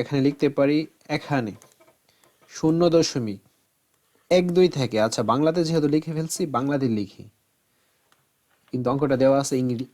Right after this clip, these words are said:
ইংরেজিতে, ইংরেজি লিখলে বেটার হয়তো। আচ্ছা, যাই হোক, শূন্য দশমিক এক দুই থেকে এই যে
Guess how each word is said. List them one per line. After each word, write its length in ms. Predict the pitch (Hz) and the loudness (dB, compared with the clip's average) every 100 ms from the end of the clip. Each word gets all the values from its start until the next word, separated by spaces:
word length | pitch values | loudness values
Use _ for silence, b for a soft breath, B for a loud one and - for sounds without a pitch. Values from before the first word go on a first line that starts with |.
| 151 | -6
ইংরেজিতে, 480 | 147 139 131 113 110 120 | 0 2 2 0 -4 -4
ইংরেজি 260 | 131 143 151 | 0 2 2
লিখলে 220 | 139 143 170 180 _ _ _ _ - | 0 -4 -6 -6 _ _ _ _ -4
বেটার 220 | 123 117 110 | -2 -2 -2
হয়তো। 240 | 110 101 95 - b b b - | -6 -10 -14 -18 b b b -6
আচ্ছা, 160 | 120 123 | -2 2
যাই 100 | 123 | 4
হোক, 80 | 117 | 2
শূন্য 140 | - 151 | 0 0
দশমিক 300 | 165 170 147 - | 0 0 -2 0
এক 60 | 160 160 | -2 2
দুই 100 | 170 170 | 0 0
থেকে 220 | 127 110 85 _ _ _ _ _ _ _ _ _ _ 135 | -6 -8 -12 _ _ _ _ _ _ _ _ _ _ 0
এই 60 | 135 | 0
যে 80 | 113 | 0